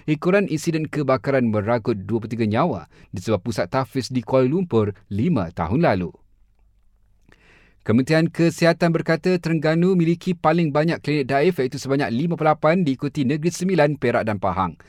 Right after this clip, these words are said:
Sementara itu, ia sahkan sebanyak sembilan puluh satu klinik kesihatan daif di seluruh negara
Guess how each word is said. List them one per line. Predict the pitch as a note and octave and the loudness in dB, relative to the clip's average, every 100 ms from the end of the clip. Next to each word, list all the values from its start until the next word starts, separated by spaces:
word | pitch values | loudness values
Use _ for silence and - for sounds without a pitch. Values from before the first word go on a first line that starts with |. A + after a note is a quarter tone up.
| - | -20
Sementara | - - E3 E3 | -8 -2 2 2
itu, | D#3 F3+ D#3+ | 2 2 2
ia | D#3 | 0
sahkan | - D3+ D3 E3+ | 0 -4 0 -2
sebanyak | E3+ D3 C#3+ - | -2 -4 -4 -4
sembilan | F3 F#3+ | 0 0
puluh | E3+ E3 | 0 -2
satu | C#3+ D#3 | -2 -4
klinik | D3 C#3+ D3 | 0 0 0
kesihatan | - C3+ C3 C3+ B2+ | -2 -2 -2 0 2
daif | B2+ B2 | 2 0
di | C3 | -2
seluruh | C3+ E3+ E3+ | -2 0 2
negara | F3+ B2+ | 4 4